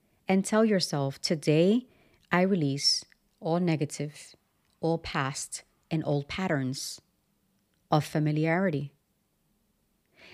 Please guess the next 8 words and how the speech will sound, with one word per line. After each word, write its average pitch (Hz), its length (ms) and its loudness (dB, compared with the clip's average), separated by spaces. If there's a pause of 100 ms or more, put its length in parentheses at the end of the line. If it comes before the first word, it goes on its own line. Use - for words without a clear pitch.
And 180 180 2
I 175 120 4
choose 190 680 -2
me 156 400 0 (640)
the 156 200 -2
way 160 260 2
I 175 120 2
am, 151 460 0